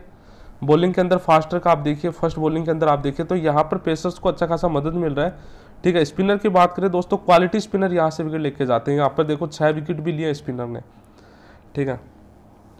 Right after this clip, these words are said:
सीवीसी ट्रेंड्स की बात करें दोस्तों, ये इंपॉर्टेंट आप सभी के लिए। सेकंड बैटिंग में आप नजर डालिए, सेकंड बैटिंग, सेकंड बॉलिंग के अंदर फास्टर, फास्टर, फास्टर, फास्टर, ठीक है, एक ही नाम आ रहा है,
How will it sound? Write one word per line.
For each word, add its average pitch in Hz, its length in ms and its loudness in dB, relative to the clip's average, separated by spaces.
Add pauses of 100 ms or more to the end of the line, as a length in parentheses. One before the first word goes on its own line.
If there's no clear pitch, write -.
(180)
सीवीसी 196 440 0
ट्रेंड्स 185 320 -2
की 208 100 -2
बात 175 220 4
करें 190 160 2
दोस्तों, 175 280 0
ये 180 180 2
इंपॉर्टेंट 156 480 0
आप 120 140 2
सभी 123 240 -6
के 127 120 -6
लिए। 117 220 -6
सेकंड 214 380 0
बैटिंग 202 260 2
में 196 60 6
आप 185 100 4
नजर 175 280 2
डालिए, 165 260 4
सेकंड 160 320 -4
बैटिंग, 165 240 -4
सेकंड 160 280 -6
बॉलिंग 156 240 -2
के 160 60 -8
अंदर 160 220 -4 (460)
फास्टर, 170 400 2
फास्टर, 165 420 2
फास्टर, 160 440 0
फास्टर, 123 440 -2 (500)
ठीक 170 140 0
है, 175 60 2
एक 180 160 2
ही 196 60 2
नाम 175 200 4
आ 160 40 6
रहा 165 120 0
है, - 160 -20